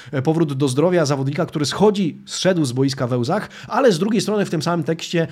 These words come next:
cytowany Giuseppe Marotta, który przyznał, że dwaj zawodnicy z Sassuolo, Frattesi i Scamacca, znajdują się na liście życzeń Interu i że Nerazzurri o nich powalczą. To warto odnotować, bo to otwarta, oficjalna, e, deklaracja i potwierdzenie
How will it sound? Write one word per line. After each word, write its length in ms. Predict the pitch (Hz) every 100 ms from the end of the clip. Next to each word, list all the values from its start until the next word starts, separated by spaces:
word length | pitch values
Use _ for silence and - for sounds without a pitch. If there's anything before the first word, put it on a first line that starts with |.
| -
cytowany 480 | - 202 180 170 175
Giuseppe 560 | 135 147 165 202 202 196
Marotta, 500 | 185 185 214 - 131
który 280 | - 151 131
przyznał, 400 | - 220 202 143
że 140 | 139
dwaj 320 | 123 156 233
zawodnicy 560 | 214 208 185 156 170 180
z 80 | -
Sassuolo, 680 | 180 - 170 135 127 135 -
Frattesi 800 | - 147 135 - 175 147 120 107 - _ -
i 80 | 185
Scamacca, 640 | - 214 185 156 - 151 - -
znajdują 480 | 131 131 135 160 160
się 140 | 143
na 100 | 131
liście 260 | 139 139 135
życzeń 300 | 147 151 131
Interu 320 | 123 165 160
i 140 | 185
że 140 | 139 143
Nerazzurri 600 | 156 202 170 135 170 165
o 100 | 160
nich 180 | 156 -
powalczą. 560 | 151 175 196 135 123
To 180 | 120 196
warto 340 | 143 151 143
odnotować, 420 | 127 120 120 151 131
bo 100 | 123
to 140 | 131 - -
otwarta, 520 | - 185 190 175 160 -
oficjalna, 680 | 180 160 131 151 151 143 135 - -
e, 120 | 131
deklaracja 540 | 139 156 143 156 175
i 80 | 143
potwierdzenie 920 | 135 220 - 180 160 143 208 151 110